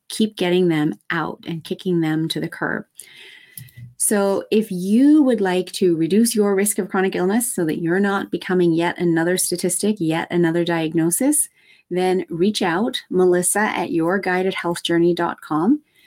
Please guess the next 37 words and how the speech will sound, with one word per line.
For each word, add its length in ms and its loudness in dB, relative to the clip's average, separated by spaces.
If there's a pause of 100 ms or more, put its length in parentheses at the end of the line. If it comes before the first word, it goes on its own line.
(200)
I 140 -2
would 140 0
be 100 2
happy 560 -4
to 260 -4
provide 360 -2
you 100 4
information 720 2
about 260 -4
my 140 0
next 320 0
detox 420 0
programs 680 2
so 200 -2
that 160 -6
you 120 -2
can 180 0
jump 280 0
in. 260 2
And 140 0
these 160 4
are 120 0
fully 500 0
guided 580 0
programs 680 2
where 180 -4
I 100 -4
hold 320 0
your 100 0
hand 320 0
every 200 2
step 260 -4
of 80 -4
the 80 0
way, 380 0
support 540 -2
you 360 4